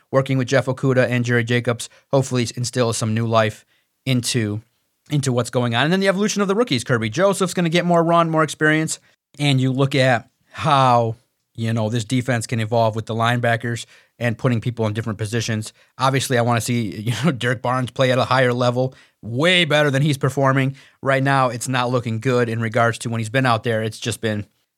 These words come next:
mostly on special teams, but then when he got a, a, a, a more looks, it just hasn't been fruitful to justify keeping him out there. And you're obviously gonna expect, you know, Malcolm Rodriguez to play at a high level. That defensive line just simply has to get more pressure. There has to be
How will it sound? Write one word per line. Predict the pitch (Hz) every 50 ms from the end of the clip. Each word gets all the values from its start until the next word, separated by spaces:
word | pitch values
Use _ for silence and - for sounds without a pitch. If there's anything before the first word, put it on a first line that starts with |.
| _ _ -
mostly | 170 190 202 196 202 190
on | 175
special | 170 - 190 170 175 180
teams, | 156 - 180 165 165 151
but | 135 143
then | 151 147 143
when | 143 143
he | 143
got | 135 147 143 139 139
a, | 135 127 117 113 135 113 - - - 104
a, | 127 131 135 135 135
a, |
a | 131 127 120 131 123 117 113 107 92 92 104
more | 135 127 - 135 139 143 143 135
looks, | 131 135 139 143 135 123 - - - - - -
it | 120 120
just | 113 - 123 -
hasn't | 135 123 117 120 120 107
been | 107 117 117 117 110 107
fruitful | 107 - - - 135 123 - - 123 113 107
to | - - 110
justify | 104 131 127 123 - 117 - - 110 104
keeping | - - 214 151 151 127
him | 120 110
out | 110 107 104 -
there. | - 107 101 107 - _ _ _ _ _ _
And | - 127 143
you're | 139 139
obviously | 143 147 147 135 - 143 135
gonna | 127 127 123
expect, | 123 120 - - 135 127 117 - - -
you | 98 123
know, | 117 113
Malcolm | 117 120 113 - 120 113
Rodriguez | 113 110 127 170 180 170 170 156
to | 135 156
play | - - 156 151
at | 147
a | 143
high | 147 139
level. | 143 143 143 139 139 139
That | 123 131 123 -
defensive | 143 135 151 139 135 151 127
line | 123 127 120 120 120
just | 113 120 113 -
simply | 127 117 - 110 107
has | 113 110 101
to | - 110
get | 107 95
more | 95 95 95
pressure. | - - 95 - - - 104 - _ _ _ _ _ _ _ _ -
There | 107 120 113 110
has | 107 131 135 135 135
to | - 135
be | 120 113 120 120 117 113 110